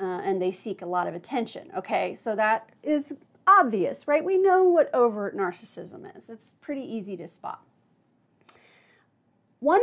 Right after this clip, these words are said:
way to look at overt narcissism, too, is that I'm going to lord over others. My superiority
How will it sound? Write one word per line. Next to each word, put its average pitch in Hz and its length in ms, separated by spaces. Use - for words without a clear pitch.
way 262 140
to 233 100
look 226 340
at 196 440
overt 214 360
narcissism, 202 720
too, 208 400
is 190 180
that 196 220
I'm 285 180
going 294 240
to 233 140
lord 220 720
over 202 420
others. 190 340
My 233 280
superiority 254 1200